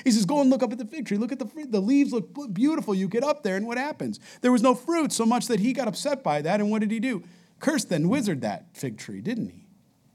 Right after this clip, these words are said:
Because it was all leaves and no fruit. No, we're, we're to have karpos. We're to have that fruit. And when we have the fruit in the right heart, guess what? We will pour,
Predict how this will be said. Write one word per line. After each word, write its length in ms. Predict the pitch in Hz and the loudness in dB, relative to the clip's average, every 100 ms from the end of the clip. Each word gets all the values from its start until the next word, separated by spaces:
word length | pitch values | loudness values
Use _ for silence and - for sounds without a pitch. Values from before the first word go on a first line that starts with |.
| _ _ _ _ _ _ | _ _ _ _ _ _
Because 200 | - 202 | -4 -2
it 40 | |
was 140 | 247 170 | 0 -2
all 300 | 185 226 240 | 0 2 2
leaves 320 | 247 262 - | 4 4 2
and 80 | 180 | 0
no 140 | 208 | 0
fruit. 560 | 208 - 403 233 - - _ _ _ _ _ _ _ _ _ _ _ _ _ _ | -4 -8 -8 -8 -10 -20 _ _ _ _ _ _ _ _ _ _ _ _ _ _
No, 240 | 180 202 | 4 4
we're, 320 | 156 175 190 175 | 4 2 2 -2
we're 140 | 180 | -4
to 40 | 180 | -2
have 280 | - 175 | -4 -8
karpos. 580 | - 175 175 - - - | -8 -6 -6 -8 -14 -10
We're 80 | 175 | -8
to 60 | 156 | -8
have 340 | - - 151 | -6 -6 -2
that 220 | 139 131 | -4 -6
fruit. 680 | - 240 262 180 - - - _ _ _ _ _ - - | -8 0 2 2 -2 -12 -16 _ _ _ _ _ -20 4
And 160 | 214 | 6
when 100 | 220 | 8
we 120 | 208 175 | 6 2
have 320 | 226 269 240 | 4 4 4
the 60 | |
fruit 200 | - 202 | 0 2
in 80 | 160 | 4
the 80 | 156 | 2
right 300 | 160 262 254 | 6 6 6
heart, 300 | 180 156 143 | 4 2 2
guess 240 | 185 165 | -2 -2
what? 200 | 127 107 - _ _ _ _ _ _ _ _ _ _ | -6 -12 -16 _ _ _ _ _ _ _ _ _ _
We 120 | 135 | -4
will 200 | 135 117 - | -4 -6 -10
pour, 360 | - 170 185 | -4 -2 0